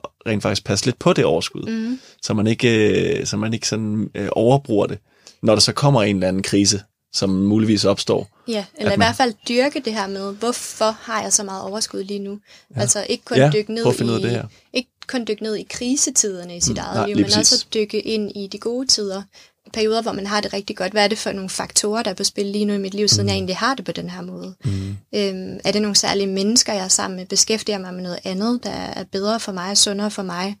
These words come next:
Speaker 2: Lever jeg mere i overensstemmelse med de behov, jeg har?
Speaker 1: Mm.
Speaker 2: Øhm, får jeg sagt mere nej til ting, jeg
Speaker 1: Mm.
Speaker 2: ikke skal bruge energi på?
Speaker 1: Mm.
Speaker 2: Øhm, det tror jeg er så gavnligt, hvis man
Speaker 1: Mm.
Speaker 2: kunne træne sig selv lidt i at, at lære at dykke ned i,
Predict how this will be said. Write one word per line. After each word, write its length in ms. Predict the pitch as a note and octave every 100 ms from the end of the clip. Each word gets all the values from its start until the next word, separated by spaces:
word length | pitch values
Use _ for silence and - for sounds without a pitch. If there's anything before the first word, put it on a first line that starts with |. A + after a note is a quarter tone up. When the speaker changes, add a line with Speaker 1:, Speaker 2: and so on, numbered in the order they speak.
| - - _ _
Speaker 2:
Lever 160 | G#3+ G#3
jeg 140 | G3
mere 160 | G3 G3+
i 40 |
overensstemmelse 640 | F#3 F#3 G3+ - F#3 F3
med 100 | F3+
de 160 | E3+ G3
behov, 380 | G3 F3 F3+ A3
jeg 120 | F#3+
har? 240 | F#3+ F3+
Speaker 1:
Mm. 100 | G2+ F#2+ - G3
Speaker 2:
Øhm, 260 | F#3+ F3
får 140 | - F#3
jeg 120 | E3+
sagt 240 | E3 -
mere 160 | G3 G#3+
nej 240 | G3 -
til 140 | - -
ting, 260 | A3 F#3+
jeg 80 | F#3+
Speaker 1:
Mm. 60 | G#3
Speaker 2:
ikke 160 | G#3+
skal 160 | - G#3
bruge 340 | G3+ F#3 F3+
energi 400 | F3+ F#3 F#3 A#3
på? 260 | G#3+ G#3 - _ -
Speaker 1:
Mm. 200 | G#2 G#2 G#2 -
Speaker 2:
Øhm, 480 | G#3 G3 F#3+ F#3 F3+ - - -
det 100 | A3
tror 180 | - G#3+
jeg 200 | F#3+ G3
er 40 |
så 200 | - B3+
gavnligt, 500 | - E3+ F3 F3+ - _
hvis 160 | G3+ A2+
man 140 | F#2
Speaker 1:
Mm. 100 | F2+ F#2+
Speaker 2:
kunne 220 | F#2 F#2 -
træne 380 | - - A3+
sig 160 | A#3 F#3
selv 300 | - G3+ F3+
lidt 180 | F#3+ F#3+
i 260 | G3+ G3 F#3 _ _ _
at, 260 | - F#3 F3 F#3
at 80 | G3
lære 260 | F3+ F#3 G3+
at 60 | G3+
dykke 180 | F3+ F#3
ned 200 | F#3+ F#3
i, 340 | F3+ F#3 F#3